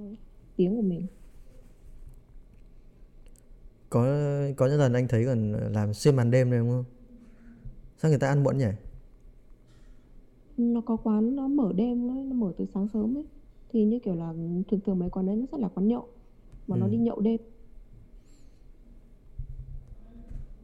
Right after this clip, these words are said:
Speaker 2: Nên là khó,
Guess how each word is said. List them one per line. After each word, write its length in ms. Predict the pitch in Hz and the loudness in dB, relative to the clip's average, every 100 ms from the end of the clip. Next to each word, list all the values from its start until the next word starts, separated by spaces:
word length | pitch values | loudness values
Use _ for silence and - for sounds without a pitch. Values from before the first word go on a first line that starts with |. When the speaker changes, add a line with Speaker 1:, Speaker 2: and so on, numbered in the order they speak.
| - - - - - - - - - - - - - - - | -20 -20 -20 -20 -20 -20 -20 -20 -20 -20 -20 -18 -16 -16 -10
Speaker 2:
Nên 140 | 135 123 | -4 -2
là 200 | 110 107 | 0 -2
khó, 360 | - 101 107 | -2 0 0